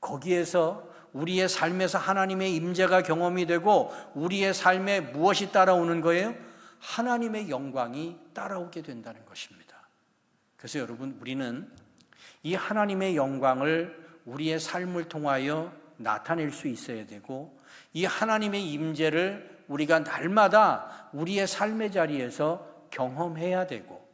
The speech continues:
그리고 하나님의 말씀을 따라 살아낼 수 있는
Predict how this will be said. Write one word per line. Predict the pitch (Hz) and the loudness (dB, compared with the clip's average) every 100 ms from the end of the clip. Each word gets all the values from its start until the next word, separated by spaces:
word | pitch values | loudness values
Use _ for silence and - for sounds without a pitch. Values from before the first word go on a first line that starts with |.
| _ _ _ _ | _ _ _ _
그리고 | - 120 147 | -12 -8 -6
하나님의 | - 202 202 190 190 | -6 -4 -4 -2 -4
말씀을 | 170 117 117 - 143 135 160 - - - _ | -2 -4 -6 -8 -6 -4 -4 -6 -16 -20 _
따라 | - 180 185 185 180 | -2 2 2 0 -2
살아낼 | 180 - 226 208 202 139 131 | -8 -10 -4 -2 -2 -6 -8
수 | - | -6
있는 | 170 117 101 175 175 | -6 -6 -4 -4 -4